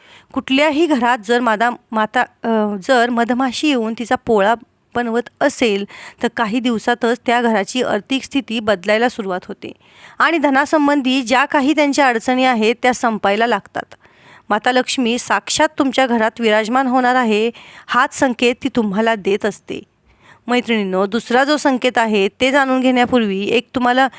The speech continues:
महत्त्वपूर्ण गोष्ट सांगू इच्छिते. हिंदू धर्मामध्ये गोमातेला अत्यंत पूजनीय समजले गेले आहे.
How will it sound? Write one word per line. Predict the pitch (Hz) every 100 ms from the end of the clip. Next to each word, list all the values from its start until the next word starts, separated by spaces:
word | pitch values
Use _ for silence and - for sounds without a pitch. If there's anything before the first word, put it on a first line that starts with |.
| 233 214
महत्त्वपूर्ण | 233 233 240 254 - 277 277
गोष्ट | 254 247 190
सांगू | 226 214 196
इच्छिते. | 196 - - - - - _ _ _ _ _
हिंदू | 254 247 302
धर्मामध्ये | 302 285 285 285 240 247
गोमातेला | 214 254 269 254 262 233
अत्यंत | 233 - - 254 269 302
पूजनीय | - 240 208 220 233 262
समजले | 262 214 190 185
गेले | 180 190
आहे. | 190 175